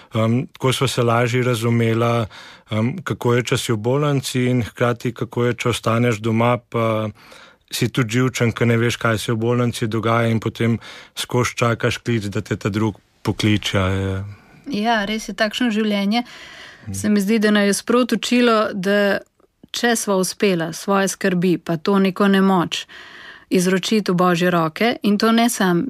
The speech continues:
Speaker 2: z besedami, da rečeš, ampak da dejansko čutiš v sebi popolno vero in zaupanje,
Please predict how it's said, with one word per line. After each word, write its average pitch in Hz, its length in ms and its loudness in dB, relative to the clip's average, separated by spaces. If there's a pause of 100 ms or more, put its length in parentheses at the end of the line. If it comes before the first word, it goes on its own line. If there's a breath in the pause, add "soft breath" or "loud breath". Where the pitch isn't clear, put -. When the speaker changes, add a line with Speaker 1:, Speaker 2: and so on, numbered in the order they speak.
(320)
Speaker 2:
z 170 80 -4
besedami, 170 580 0
da 170 140 -2
rečeš, 170 440 -2
ampak 170 240 2
da 180 100 2
dejansko 214 480 2
čutiš 175 400 -2
v 170 40 -6
sebi 165 460 0
popolno 208 580 0
vero 165 300 -2
in 156 100 0
zaupanje, 180 580 -2